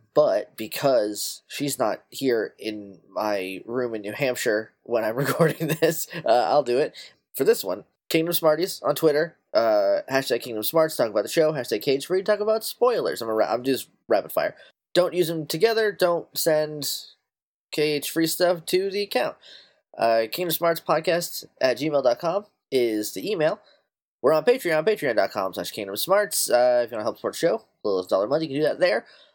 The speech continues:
Uh, there is, by the time you hear this, there will be a K-pop Smarts poll up for, like, two days, 'cause we're running kinda late on it. But if you wanna vote, you can go do that there. There's also,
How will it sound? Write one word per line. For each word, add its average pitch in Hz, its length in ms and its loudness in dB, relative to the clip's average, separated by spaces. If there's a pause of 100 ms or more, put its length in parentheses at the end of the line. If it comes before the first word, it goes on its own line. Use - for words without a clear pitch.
(120)
Uh, 101 220 2
there 107 680 0
is, 104 760 -4
by 117 80 4
the 110 80 0
time 180 260 -2
you 175 120 -4
hear 165 280 -2
this, 131 600 -2 (200)
there 113 140 2
will 107 80 -2
be 110 140 0
a 104 40 0
K-pop 156 680 2
Smarts 151 580 -2 (180)
poll 143 340 4
up 175 280 -2
for, 135 140 4
like, 110 320 0 (220)
two 139 200 0
days, 101 340 0
'cause 104 180 -6
we're 107 120 0
running 107 360 -2
kinda 95 240 -4
late 82 240 -2 (120)
on 104 200 0
it. - 300 -2
But 101 160 0
if 90 120 -8
you 101 60 -6
wanna 92 140 -4
vote, 104 320 0
you 90 120 -12
can 78 200 -12
go 85 180 -4
do 82 140 -10
that 87 160 0
there. 143 240 2 (240)
There's 98 200 -2 (120)
also, 113 800 2